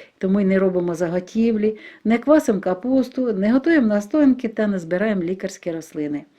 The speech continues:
А от риболовля, по словам нашого знайомого, буде успішна. Надіємося, що так і буде. Кімнатні овочі потребують поливу та підживлення органічними добривами.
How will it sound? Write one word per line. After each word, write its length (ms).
А 160
от 240
риболовля, 880
по 120
словам 400
нашого 500
знайомого, 640
буде 460
успішна. 640
Надіємося, 640
що 240
так 340
і 40
буде. 400
Кімнатні 520
овочі 440
потребують 840
поливу 640
та 340
підживлення 800
органічними 760
добривами. 680